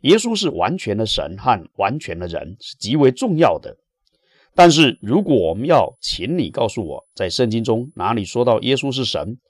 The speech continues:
和耶稣宣告自己是神，恐怕很多人会找不到。这不是一个好现象，这是福音的核心，他的生命和他是谁，显明了神的特性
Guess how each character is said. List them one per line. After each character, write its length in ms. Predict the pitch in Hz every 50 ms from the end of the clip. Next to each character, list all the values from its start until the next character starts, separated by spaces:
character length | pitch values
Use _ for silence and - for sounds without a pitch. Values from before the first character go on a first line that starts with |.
| _ _ _
和 320 | _ - 127 107 92 80 -
耶 120 | - 131 135
稣 160 | 127 139 135
宣 220 | - - 127 127
告 140 | 131 120 113
自 160 | 107 131 117
己 100 | 92 76
是 160 | 71 87 107 104
神， 340 | - - 71 73 82 95 _ _ _ _ _ _ _
恐 200 | - - 104 107
怕 140 | 160 165 135
很 240 | - - 101 95 95
多 180 | 185 190 214
人 160 | 165 123 127 139
会 100 | 127 104
找 160 | - 78 73
不 140 | - - 107
到。 280 | 139 127 104 - _ _ _ _ _ _ _ _ _ _ _ _ _ _
这 120 | - 220 202
不 160 | 170 165 165
是 160 | - - 196
一 80 | 180 151
个 80 | 135
好 160 | 85 71 71 -
现 240 | - 123 107 87
象， 260 | 82 - 90 78 - _ _ _ _ _ _ _ _ _ _ _ _ _ _
这 100 | - 147
是 240 | 123 143 156 139 110
福 260 | 87 - - 98 101
音 140 | 139 196 196
的 80 | 147 95
核 180 | 85 92 110
心， 360 | 107 - 110 107 113 120 123 _ _ _ _ _ _ _ _ _ _
他 160 | - 170 202
的 80 | 208 175
生 200 | - - 214 214
命 380 | 220 233 240 190 117 82 - _ _ _ _ _ _ _ _ _ _ _ _
和 220 | - - 120 104
他 260 | - - - 196 214 214
是 140 | - 196
谁， 380 | 151 - - 71 76 87 117 _ _ _ _ _
显 320 | - - - - 117 95
明 160 | 90 95 117 139
了 120 | 127 104
神 400 | 92 - - - - 80 95 139
的 100 | 156 143
特 180 | - 196 175 135
性 300 | - - 127 98 -